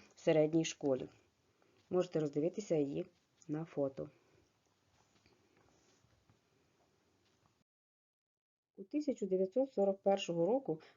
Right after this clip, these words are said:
Василь Олександрович був призваний в армію. Під час Другої світової війни на фронті був тяжко поранений під Ржевом. А в червні сорок другого року був призваний на пост директора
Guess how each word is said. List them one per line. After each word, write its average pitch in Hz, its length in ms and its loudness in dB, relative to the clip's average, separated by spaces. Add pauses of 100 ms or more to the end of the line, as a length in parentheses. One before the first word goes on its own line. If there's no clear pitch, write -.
Василь 262 340 0 (100)
Олександрович 202 760 2 (260)
був 247 200 2
призваний 262 560 6
в 175 160 0
армію. 170 400 4
Під 180 180 -6
час 277 180 6
Другої 233 300 4
світової 208 500 4
війни 226 360 4 (240)
на 190 120 2
фронті 254 440 6
був 214 180 0
тяжко 302 340 2
поранений 196 520 6
під 196 320 -2
Ржевом. 147 520 -2 (540)
А 190 80 -2
в 196 80 -2
червні 285 320 6
сорок 247 240 2
другого 240 420 8
року 247 400 6 (260)
був 240 180 2
призваний 247 600 6 (160)
на 208 140 4
пост 277 280 4
директора 208 500 6